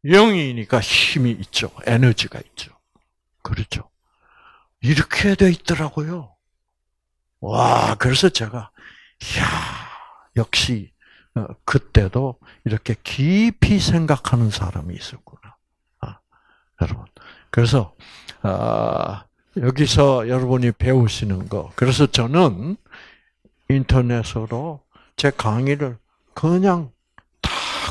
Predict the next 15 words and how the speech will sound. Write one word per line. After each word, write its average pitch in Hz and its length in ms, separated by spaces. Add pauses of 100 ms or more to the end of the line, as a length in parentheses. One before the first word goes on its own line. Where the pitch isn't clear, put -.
공개해 170 400
놓고 156 280
있잖아요. 113 460 (680)
네. 147 140 (1400)
그래서, 123 460 (440)
네, 113 160 (340)
이게 123 300
이론적으로 135 1300 (2000)
아무도 139 680 (380)
반박을 143 600
하지 135 380
않고 117 260
있습니다, 113 480
지금. - 280 (760)
네. 117 220